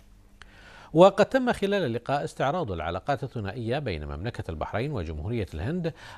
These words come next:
وبحث التعاون والتنسيق الأمني في مجال تبادل الخبرات والمعلومات بما يسهم في الارتقاء بهذه العلاقات وفتح آفاق أوسع للعمل المشترك،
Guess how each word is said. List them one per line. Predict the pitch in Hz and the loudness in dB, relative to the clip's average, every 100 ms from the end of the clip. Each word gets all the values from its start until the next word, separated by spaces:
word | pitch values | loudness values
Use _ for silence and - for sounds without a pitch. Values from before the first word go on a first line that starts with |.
| - | -6
وبحث | 82 71 76 92 127 - | -2 -2 -4 -2 -2 -2
التعاون | 120 143 175 127 85 | -2 2 2 0 -2
والتنسيق | 80 - 98 - 165 - | -4 -4 -6 -2 -4 0
الأمني | 98 90 156 | -2 -2 -4
في | 202 165 | -4 -4
مجال | 95 85 78 73 | -2 0 -2 -2
تبادل | 85 87 135 85 71 - | -4 0 0 0 -6 -4
الخبرات | - - 98 123 110 | -4 -4 -2 0 0
والمعلومات | 82 80 131 107 87 104 175 - | -2 -2 -2 -2 -2 -2 -2 -2
بما | 202 104 | -2 -2
يسهم | 98 - 127 123 | -2 -4 -6 -4
في | 127 | -6
الارتقاء | 135 113 147 147 160 87 | -6 -4 -4 -2 -4 -4
بهذه | 78 85 123 117 | -6 0 0 0
العلاقات | 98 87 71 - 143 156 - - - | -2 0 -2 0 -2 -2 -10 -20 -2
وفتح | 135 98 - - | 2 2 0 -4
آفاق | 131 120 202 - 92 | -2 -2 -4 -8 -6
أوسع | 82 78 69 | -6 -6 -6
للعمل | 73 73 123 120 | -6 -4 -2 -2
المشترك، | 78 101 151 - - | -2 -4 -4 -6 -8